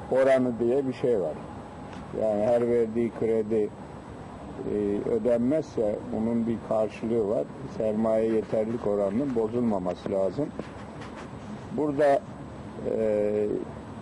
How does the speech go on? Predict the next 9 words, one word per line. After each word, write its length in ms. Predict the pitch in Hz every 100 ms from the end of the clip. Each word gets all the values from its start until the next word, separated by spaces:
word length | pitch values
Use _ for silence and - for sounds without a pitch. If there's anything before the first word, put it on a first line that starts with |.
| - -
katılım 520 | 120 - 143 156 147
bankalarıyla 920 | 123 123 120 127 135 131 156 127 90 78 - - - - - - - 113
diğer 320 | 131 139 117
bankalar 540 | 120 120 127 131 135
arasında 720 | 123 107 104 - 107 110 147 - - - - - - - - - - - -
farklılıklar 800 | 127 131 - 139 131 120 143 131
vardı. 560 | 113 90 87 95 143 180 - - - - - 147
O 80 | 143
farkı 600 | 131 127 117 - 151